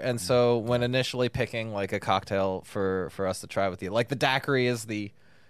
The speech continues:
is the obvious one 'cause of All Day Daiquiri Day, but part of me was like, "Do we do something with, like, an old fashioned or a bourbon?"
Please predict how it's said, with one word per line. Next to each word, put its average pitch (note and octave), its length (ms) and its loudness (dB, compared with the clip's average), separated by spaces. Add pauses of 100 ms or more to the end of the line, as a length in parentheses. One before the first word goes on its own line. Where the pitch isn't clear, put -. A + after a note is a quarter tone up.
(320)
is G#2 100 -8
the A2 120 -2
obvious G#2 540 0
one F#2+ 220 -4
'cause G#2 180 -2
of F#2+ 60 0
All F#2 180 0
Day F#2 160 -4
Daiquiri F2 400 -6
Day, F#2 160 -6
but F#2 140 -6
part C#3 220 4
of D3 40 -2
me D3 140 0
was C3 200 -2
like, B2 200 2 (1300)
"Do B2 100 -2
we C3 120 2
do B2+ 240 0
something D3 840 0
with, B2+ 320 0
like, A#2+ 260 2
an A#2+ 100 -2
old A#2+ 220 4
fashioned B2+ 720 0
or G#2+ 200 0
a G#2 40 2
bourbon?" B2 640 2